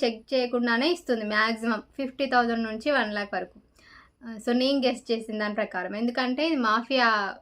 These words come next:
అవుతాయి కాబట్టి ఈ దీనికి సిబిల్ స్కోర్ చెక్ చేయకుండానే ఇస్తారు, if లెస్ అమౌంట్ కాబట్టి. So, నెక్స్ట్ ఇంకా వన్ ల్యాక్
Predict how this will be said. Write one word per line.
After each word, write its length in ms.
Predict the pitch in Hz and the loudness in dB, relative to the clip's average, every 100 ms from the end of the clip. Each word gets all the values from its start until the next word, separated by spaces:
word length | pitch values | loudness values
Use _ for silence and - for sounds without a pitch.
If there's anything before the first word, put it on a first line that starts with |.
| _ | _
అవుతాయి 400 | 220 220 220 254 | -2 -2 0 0
కాబట్టి 720 | 240 226 220 226 233 359 349 - | 2 2 2 0 0 0 0 -4
ఈ 300 | 240 240 240 | -4 -2 -2
దీనికి 480 | 226 269 277 330 330 | -2 -2 0 0 0
సిబిల్ 280 | 277 254 269 | -2 -2 -4
స్కోర్ 400 | - 294 294 269 | -2 -2 0 -2
చెక్ 240 | 220 - | -4 -4
చేయకుండానే 460 | 254 254 254 247 247 | -4 -2 -2 0 -2
ఇస్తారు, 340 | 240 220 185 | -2 -4 -2
if 200 | 220 226 - _ - | -4 -8 -16 _ -10
లెస్ 340 | 233 262 262 294 | -6 -4 2 4
అమౌంట్ 380 | 262 254 262 | 6 4 0
కాబట్టి. 520 | 254 202 190 185 - - _ - _ _ | 2 0 0 -6 -12 -20 _ -20 _ _
So, 140 | - 339 | 0 2
నెక్స్ట్ 300 | 330 320 339 | 2 2 2
ఇంకా 480 | 320 320 330 302 226 | 4 6 6 6 4
వన్ 220 | 226 240 | 2 2
ల్యాక్ 500 | 240 240 233 233 220 | 2 2 0 -6 -8